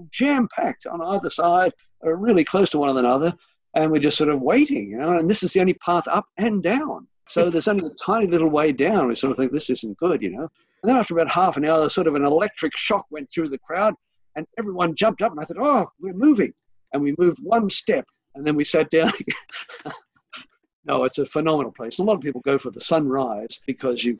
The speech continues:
Speaker 1: you can see w-, why the indigenous peoples of Sri Lanka prayed at the top. The shadow of the peak on the clouds below forms a perfect triangle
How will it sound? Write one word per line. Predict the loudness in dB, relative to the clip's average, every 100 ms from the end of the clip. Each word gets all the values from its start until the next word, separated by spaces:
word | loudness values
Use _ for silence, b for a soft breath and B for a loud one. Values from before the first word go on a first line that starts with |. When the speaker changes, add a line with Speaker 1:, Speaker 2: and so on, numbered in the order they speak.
| _
Speaker 1:
you | -8
can | -6 -6
see | 0 2 2
w-, | 0 -6 -12
why | -10 -2 0
the | 0 -4
indigenous | -2 -2 -2 -6 -4
peoples | -2 -2 -4 -12
of | -8
Sri | -4 -2
Lanka | -4 -6 -14 -18 _ _ _
prayed | -2 2 2
at | 0
the | -10
top. | -10 -8 -8 -14 -20 -20 _
The | -8 -6
shadow | -4 -2 2 2 2 2 2
of | -2 -6
the | -8
peak | 0 0 0 -14 _
on | -4 -4
the |
clouds | -2 -2 0 0 -4
below | -2 2 2
forms | 0 0 2 2 0
a |
perfect | -4 -4 0 2 0 -2
triangle | -8 -2 2 2 0 -2 -6